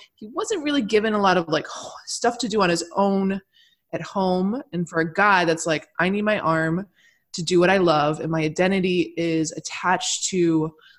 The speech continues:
my profession," this was, like,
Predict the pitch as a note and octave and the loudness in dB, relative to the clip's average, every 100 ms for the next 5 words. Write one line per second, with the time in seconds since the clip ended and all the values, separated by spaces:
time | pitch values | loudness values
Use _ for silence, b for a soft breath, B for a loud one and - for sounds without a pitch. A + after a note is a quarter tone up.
0 | b D#3+ D#3 D3+ A#3 C4 - D#3+ C#3+ A#3 | b -4 -4 -4 0 0 0 0 0 -4
1 | - _ _ _ _ _ _ _ _ _ | -6 _ _ _ _ _ _ _ _ _
2 | _ _ _ - F3 G3 - G#3 G3+ F#3+ | _ _ _ -10 -2 0 0 2 4 4
3 | F3+ - | 2 -6